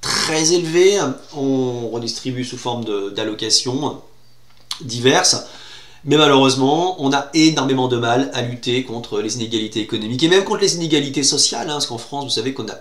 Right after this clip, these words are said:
énormément d'inégalités scolaires, de genre, liées à la santé, des difficultés également pour intégrer les personnes d'origine étrangère, et cetera, et cetera.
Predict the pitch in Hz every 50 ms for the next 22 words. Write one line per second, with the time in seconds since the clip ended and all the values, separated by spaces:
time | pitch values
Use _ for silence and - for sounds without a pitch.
0 | - - 185 196 202 202 190 185 190 185 175 170 165 160 151 147 143 139 127 131
1 | 127 123 117 113 107 107 107 104 - 104 98 - - - 117 104 107 107 110 117
2 | 123 127 135 135 135 135 131 - 147 123 117 110 107 104 101 - 110 110 113 117
3 | 117 120 120 113 - - - - 131 123 127 127 127 117 110 - 104 101 - -
4 | 101 98 98 - 110 107 107 110 113 113 117 120 123 123 - - - - - -
5 | - - - - - - - - 127 127 170 185 170 170 160 170 147 160 147 131
6 | 160 151 143 135 139 131 131 135 135 127 - 127 120 123 120 131 127 117 120 120
7 | 117 117 120 113 - 127 117 113 113 110 110 107 113 107 101 - - 104 101 101
8 | 110 107 113 120 120 117 - 131 117 120 - 131 - 113 104 98 101 104 113 -
9 | - - 113 - - - 98 - 101 92 87 90 - - -